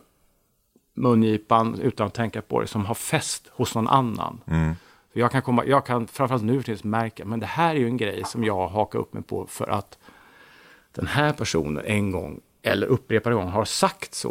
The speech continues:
Speaker 1: om mig. "Du är ful för att du har det där ärret", eller
Speaker 2: Mm.
Speaker 1: och så har man tänkt, i stunden tänker man inte mer på det, men sen har det satt sig. "Ja, just det, det här är fult, ja, just det."
Speaker 2: Mm.
Speaker 1: Eller, eh, "Jag kan inte prata engelska. Du, du pratar engelska så dåligt så att det är roligt bara." Så att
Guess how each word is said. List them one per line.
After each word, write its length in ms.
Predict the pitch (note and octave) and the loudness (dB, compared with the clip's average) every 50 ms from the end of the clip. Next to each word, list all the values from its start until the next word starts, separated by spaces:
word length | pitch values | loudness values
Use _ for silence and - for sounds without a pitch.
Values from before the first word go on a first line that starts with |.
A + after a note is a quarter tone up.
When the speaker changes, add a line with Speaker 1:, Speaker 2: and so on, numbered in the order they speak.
| - - | -6 -6
Speaker 1:
om 240 | - - - G2 - | -2 -2 -2 -2 -2
mig. 360 | - - - - - G#2+ A2 - _ | -4 -8 -8 -8 -8 -10 -10 -12 _
"Du 380 | - A2 F#2+ A#2 A2+ G#2+ G#2+ G#2+ | -8 -2 2 2 2 2 2 2
är 100 | A#2 G#2+ | 2 2
ful 480 | F#2+ - - A2 G2 F#2 F#2 F#2+ F#2 - | 2 2 2 2 2 2 2 -2 -6 -6
för 140 | - A2+ | -4 -4
att 140 | G#2+ G2 - | -4 -4 -4
du 100 | G#2+ G2 | -4 -2
har 160 | F2+ F#2 G2 | 0 0 0
det 80 | F2+ F2+ | 0 -2
där 440 | F2+ F2 F2 G2 G2+ G#2 - G#2+ - | -2 -4 -4 -4 -2 -2 -2 -2 -2
ärret", 600 | - G#2+ A2 A2+ G#2+ G#2+ G#2 - F2+ - _ - | 0 2 2 2 0 -2 -6 -10 -12 -10 _ -10
eller 320 | - - A#1 A1+ A1+ G#1+ - - _ _ - - | -8 -6 -4 -4 -4 -6 -8 -12 _ _ -6 -2
Speaker 2:
Mm. 220 | E2+ E2+ E2 D#2 D#2+ - _ _ _ - - - - - _ | 0 0 0 0 -4 -8 _ _ _ -20 -18 -18 -20 -14 _
Speaker 1:
och 120 | - G#2 F#2 | -6 -4 0
så 60 | A#2 | 2
har 60 | A2+ | 4
man 100 | A#2+ G#2+ | 4 4
tänkt, 260 | - G#2 G2+ F#2 - | 2 2 0 0 -2
i 180 | A#2 - B2+ B2+ | -4 -4 -4 -4
stunden 360 | - - A#2 C3+ F#3+ G3 D3 | -2 0 4 6 6 6 6
tänker 200 | - A#2 G2 G#2 | 6 2 0 0
man 100 | G#2 G#2 | -2 -2
inte 140 | G2 - - | -2 -4 -6
mer 100 | G#2+ G2+ | -8 -8
på 100 | - A2+ | -6 -6
det, 60 | G#2+ | -6
men 80 | G#2 F#2 | -6 -4
sen 120 | - A2 | -2 0
har 80 | C3+ F3+ | 2 2
det 60 | B2 | 2
satt 340 | - - - F3+ - - - | 0 0 0 -2 -2 -4 -8
sig. 220 | - - E2 F2 | -8 -6 -4 -2
"Ja, 120 | G2 G2+ A2 | -2 -2 -2
just 140 | A#2 - | -4 -6
det, 60 | - - | -6 -6
det 100 | G2 F#2+ | -4 0
här 140 | A#2 C3 | 0 0
är 40 | D3 | 0
fult, 420 | - - - D3+ D3+ A#2+ - - _ | -2 -2 0 0 0 0 -4 -10 _
ja, 160 | - G2+ G2 - - G#2 | -6 -6 -6 -4 -4 -4
just 280 | A2 A#2+ - - - | -4 -4 -6 -8 -12
det." 120 | - - - - - - - - - - - - - - B2+ | -14 -16 -16 -18 -20 -20 -20 -20 -20 -20 -20 -20 -20 -10 -4
Speaker 2:
Mm. 280 | F#2 E2 D#2+ D#2 D#2+ E2+ E2+ - - | -2 0 0 0 0 -2 -6 -8 -4
Speaker 1:
Eller, 420 | - A2 G2+ G2+ G#2 G#2 G2+ F#2+ G2+ | -2 0 2 4 4 2 2 2 0
eh, 340 | G2+ G2+ G2 G2 F#2 - G#2+ | 0 0 0 0 0 2 2
"Jag 160 | B2 B2+ - | 2 2 4
kan 100 | C3 C3 | 2 2
inte 140 | A#2+ - - | 2 2 0
prata 240 | G2+ F2+ - G2 - | -6 -4 -4 -4 -6
engelska. 560 | F2 F#2 G2+ G#2 - - - - - - G#2+ - - _ - | -6 -6 -8 -8 -8 -8 -8 -8 -8 -8 -8 -10 -14 _ -8
Du, 260 | - A2 A2+ G#2+ - - | -2 0 0 0 0 -4
du 140 | A2+ G#2 G#2+ | -4 -6 -4
pratar 260 | - B2 A#2 - A2 | 0 0 0 2 0
engelska 280 | G2 F#2+ F#2 - - G2+ | -2 -2 -2 -4 -6 -6
så 100 | - G2+ | -4 -2
dåligt 340 | F#2+ G#2 F#2+ F2+ F2+ E2+ - | 0 0 0 0 0 -4 -6
så 60 | - | -8
att 60 | - | -8
det 80 | - F#2 | -6 -4
är 40 | |
roligt 340 | F#2+ G2 F2+ G#2 G#2+ - - | -4 -4 -4 -2 -4 -6 -4
bara." 220 | - - - - F2+ | -4 -6 -6 -6 -8
Så 120 | - - | -12 -14
att 200 | - - - | -14 -14 -14